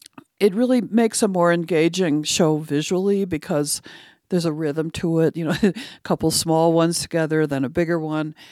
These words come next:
Um, and it also creates different price points for people that maybe like your work, but they're not ready for something really huge, or they just don't have the room for it. Um,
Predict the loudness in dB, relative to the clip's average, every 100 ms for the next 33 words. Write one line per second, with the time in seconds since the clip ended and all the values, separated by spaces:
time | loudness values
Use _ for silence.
0 | -20 _ _ -2 -2 -2 2 4 6 4
1 | 4 4 2 -2 -14 -20 _ _ _ 0
2 | 4 4 2 -4 -4 -4 -8 -20 _ _
3 | -4 0 2 0 -4 -6 -4 -2 -4 -8
4 | -8 -6 -8 -6 -6 -4 -4 -6 _ _
5 | _ _ _ _ _ _ _ -8 -4 2
6 | 2 2 0 2 4 2 0 -4 -4 -6
7 | -4 0 0 -2 -2 -6 -6 -12 -8 -6
8 | -4 -4 -2 -2 0 4 4 4 2 -12
9 | -20 -20 -20 -4 0 2 0 _ -10 -4
10 | -2 0 -2 -2 0 0 2 2 4 2
11 | -2 0 0 -2 -8